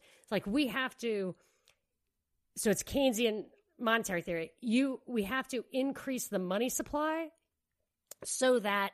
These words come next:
the value of the assets increases without the wages increasing as fast. You're not going to be able to get more work out of people for less money. They just won't buy it. So if you just increase, so now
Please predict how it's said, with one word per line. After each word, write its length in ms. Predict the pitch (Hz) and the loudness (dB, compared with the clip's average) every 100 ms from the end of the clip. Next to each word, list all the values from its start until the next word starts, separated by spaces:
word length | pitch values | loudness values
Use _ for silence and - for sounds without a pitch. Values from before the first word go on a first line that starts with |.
| - | -6
the 160 | 202 175 | -4 -4
value 420 | 151 202 247 233 | 0 0 2 0
of 60 | 175 | -2
the 180 | 190 - | -6 -4
assets 500 | 185 202 - 302 311 | 0 2 2 -2 0
increases 920 | 311 302 - 302 294 330 349 339 - - _ _ - _ - | 0 -2 -2 -4 -2 -2 -4 -4 -10 -18 _ _ -20 _ 0
without 420 | 202 226 233 - | 2 4 2 2
the 100 | 170 | 0
wages 600 | 147 196 269 233 226 190 | 2 4 4 4 0 0
increasing 600 | 185 - 220 196 196 180 | -4 -4 -6 -4 -4 -4
as 280 | 190 180 - | -2 -2 -4
fast. 720 | - - 196 143 - - - - _ _ _ _ _ - | -6 -4 -4 -4 -6 -8 -10 -20 _ _ _ _ _ 2
You're 160 | 196 | 4
not 440 | 196 214 254 - - | 4 4 2 2 0
going 220 | 233 202 | 0 -2
to 100 | 190 | -2
be 100 | 226 | -4
able 140 | 196 | -4
to 100 | - | -8
get 240 | 170 202 214 | -2 -2 0
more 240 | 196 196 | 2 2
work 260 | 190 208 214 | 2 0 0
out 100 | 175 | -4
of 80 | |
people 240 | - 175 185 | -2 -4 -2
for 180 | - 170 | -2 0
less 320 | 185 196 - | 0 0 -2
money. 300 | 185 185 170 | -2 0 2
They 120 | 156 | 2
just 240 | 147 185 | 0 -4
won't 200 | 196 185 - | -2 -4 -4
buy 240 | 175 165 160 | -4 -2 -2
it. 140 | - - _ _ _ _ - | -6 -16 _ _ _ _ -6
So 300 | - 190 190 | 2 4 4
if 200 | 240 170 | 0 0
you 100 | 185 | 0
just 280 | 160 233 - | 2 0 0
increase, 500 | 226 175 - 226 - | -4 -4 -4 -4 0
so 100 | 202 | 0
now 300 | 196 208 | 2 2